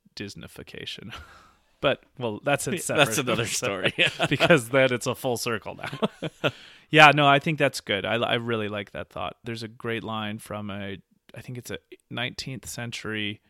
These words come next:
Speaker 1: American politician, or maybe twentieth century, early twentieth century, where he says,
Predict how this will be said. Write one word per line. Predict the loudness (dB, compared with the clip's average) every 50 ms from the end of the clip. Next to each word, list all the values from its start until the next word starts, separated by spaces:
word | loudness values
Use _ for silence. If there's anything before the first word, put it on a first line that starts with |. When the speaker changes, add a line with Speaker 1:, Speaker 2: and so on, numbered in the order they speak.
| _ _ _ _ _ _ _ _ _ _ _ _ _ -14
Speaker 1:
American | -10 -8 -8 -8 -8 -10 -14 -16
politician, | -12 -10 -10 -10 -10 -10 -10 -10 -8 -8 -8 -8 -8 -10 -10
or | -10 -8
maybe | -6 -6 -6
twentieth | -8 -10 -10 -12 -12 -12 -12
century, | -12 -14 -14 -14 -12 -12 -10
early | -10 -10 -10 -12
twentieth | -12 -14 -16 -16 -16
century, | -16 -16 -16 -16 -14 -14
where | -14 -14
he | -14
says, | -14 -14 -14 -16 -16